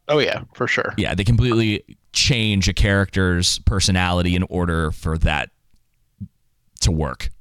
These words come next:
Speaker 2: <laughs> And it's really frustrating. Um, and I'm, the show,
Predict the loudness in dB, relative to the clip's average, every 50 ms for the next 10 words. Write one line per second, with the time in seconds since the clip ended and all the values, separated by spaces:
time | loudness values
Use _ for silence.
0 | _ 0 0 0 -2 -2 0 0 2 2 0 -2 -2 0 0 0 0 -2 -2 -2
1 | -4 -4 -4 -6 -6 -6 -6 -6 -6 -6 -8 -10 -12 -12 -16 -18 -20 -20 -10 -4
2 | -2 0 2 2 2 4 4 4 2 0 -2 -6 -14 _ -6 -2 0 0 2 0
3 | 0 -2 -8 -18 -18 -18 -16 -16 -18 -18 -20 -20 -20 -20 -20 -14 -6 -4 -2 0
4 | 0 0 0 2 2 4 4 4 2 2 0 0 0 0 0 0